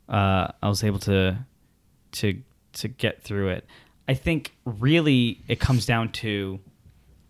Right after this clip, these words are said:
being able to identify actual emotions and then process those emotions. So to think of everything as just either anger or sadness or happiness, there's more than just, like, three emotions. There's more than just, like,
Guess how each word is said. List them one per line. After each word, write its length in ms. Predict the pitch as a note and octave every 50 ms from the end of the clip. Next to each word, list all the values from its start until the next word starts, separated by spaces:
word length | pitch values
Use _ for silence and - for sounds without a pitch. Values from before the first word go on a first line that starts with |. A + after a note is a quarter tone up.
| - -
being 180 | - B2 A#2 A#2
able 200 | A2+ A2 G#2+ A2
to 140 | - - A2
identify 640 | G2 G2 F#2 - A2+ G#2 G#2+ G#2 - - G#2 G2 G2
actual 420 | C2+ F2 F#2 F#2 - - A2+ G2+ G2
emotions 580 | F#2 F#2 F#2+ F#2 - - F2+ F#2 F#2 F2+ - _ -
and 240 | F#2 F#2 F2+ F2+ E2+
then 180 | F2+ F2 F2 -
process 680 | - - - F2 E2+ - - G2 G2 G2 - - - - _ -
those 200 | B2 A#2+ A#2+ B2
emotions. 600 | A#2+ B2 B2+ C3 - - - - - D3 - - - - - - _ _ _ _ _ _ _ _ _
So 340 | - - - A#2+ A2+ A2 G2+
to 160 | - - B2
think 360 | - - - - C#3 C#3 C3+
of 100 | C#3+ B2 -
everything 440 | - A#2+ A#2+ B2+ B2 - B2 A#2 A2+
as 160 | G#2 G2+ -
just 420 | - - A2 G2+ G2+ - - - - - - _ _ _ -
either 320 | B2+ G#2 A2 G#2+ G2+ - - -
anger 500 | G#2 G#2+ A2+ A#2 A2+ A#2+ B2 B2+ - -
or 320 | - G2 F#2+ F#2 F#2 F2+ F#2 _ _ _ _ _ -
sadness 520 | - - - A2 G#2 G2+ G#2+ G#2+ - - -
or 100 | G2+ F#2+
happiness, 720 | - - G#2+ G2+ - C3+ C3+ C#3+ D3+ D#3+ - - - - _ _ _ _ _ _ _ _ _ -
there's 180 | - A#2+ G#2+ B2+
more 200 | B2+ B2 C3 C3
than 100 | A#2 G#2
just, 240 | F2+ G2 F#2+ - -
like, 100 | F#2+ -
three 240 | - - A2+ G#2+ G2
emotions. 560 | F#2 F2+ E2+ E2+ F#2 - - - - - - _ _ _ _ _ _ -
There's 120 | G#2 G#2
more 180 | A2+ A2+ A#2 A#2
than 120 | A2 G#2+
just, 220 | G2 G#2 G2 - -
like, 420 | F#2+ F2+ F2+ F2+ - - - _